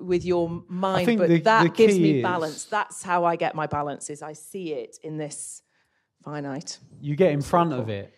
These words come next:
Speaker 2: 'cause th-, I think that what happens is, with a lot of people, is life, business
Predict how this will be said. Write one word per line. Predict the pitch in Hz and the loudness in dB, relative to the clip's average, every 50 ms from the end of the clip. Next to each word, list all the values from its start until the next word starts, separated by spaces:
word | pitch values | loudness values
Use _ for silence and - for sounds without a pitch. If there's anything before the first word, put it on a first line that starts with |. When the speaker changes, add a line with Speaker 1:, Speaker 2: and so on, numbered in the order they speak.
| _ _ _ _ | _ _ _ _
Speaker 2:
'cause | - 143 123 135 | -12 -10 -10 -8
th-, | 143 160 180 - | -8 -8 -6 -6
I | 151 135 | -6 -6
think | - 196 202 190 | -4 -6 -6 -4
that | 180 | -4
what | 170 170 156 147 | -4 -2 0 0
happens | 147 147 - - 123 117 107 113 | 0 -2 -2 -6 -10 -10 -8 -8
is, | 113 104 104 104 - 127 | -10 -10 -10 -12 -12 -12
with | 120 117 | -10 -8
a | 123 | -4
lot | 127 139 131 135 | -4 -4 -4 -4
of | 123 - | -6 -6
people, | 135 127 123 123 123 - 101 101 104 113 120 _ _ _ _ _ _ _ | -6 -6 -6 -8 -10 -12 -12 -12 -14 -16 -18 _ _ _ _ _ _ _
is | 131 123 110 | -12 -10 -8
life, | 123 131 143 147 147 143 143 135 131 - - _ _ _ _ | -6 -2 0 2 2 2 2 0 -2 -8 -18 _ _ _ _
business | - 139 131 - - 120 110 107 104 - - - - - | -6 -6 -6 -6 -8 -8 -8 -8 -10 -12 -14 -16 -16 -18